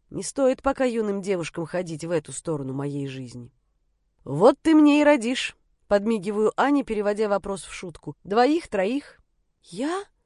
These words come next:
Я вижу, как распахиваются её глаза, становясь блюдцами. «Не шутите так», просит она напряжённо. Мгновенно и необъяснимо вскипаю. А почему, собственно, нет? Снова не подхожу.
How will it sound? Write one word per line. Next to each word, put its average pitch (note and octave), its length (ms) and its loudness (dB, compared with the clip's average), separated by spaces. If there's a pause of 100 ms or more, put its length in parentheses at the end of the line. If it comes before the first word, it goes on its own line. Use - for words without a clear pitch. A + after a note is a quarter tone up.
(320)
Я A3 200 0
вижу, A#3+ 280 0
как G3 160 -2
распахиваются F#3 840 -4
её G3+ 260 -4
глаза, F#3+ 420 -2
становясь G3+ 560 -2
блюдцами. D3+ 640 -6 (580)
«Не B3 220 -4
шутите C#4+ 520 -6
так», - 400 -18 (500)
просит F#3+ 380 -6
она F3+ 160 -4
напряжённо. E3 720 -8 (720)
Мгновенно G#3+ 720 2
и G#3+ 180 -2
необъяснимо F#3+ 720 -4
вскипаю. D#3 680 -8
А G3+ 120 -4
почему, D#4+ 380 0
собственно, G#3 600 -4
нет? G3+ 400 -8 (100)
Снова C#4 440 2
не A3 120 0
подхожу. G#3+ 640 -4